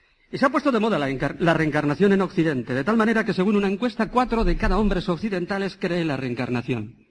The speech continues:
Pues bien, el actual cardenal de Viena,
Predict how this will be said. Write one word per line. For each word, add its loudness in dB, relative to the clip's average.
Pues -4
bien, 0
el 0
actual 0
cardenal 2
de 2
Viena, 0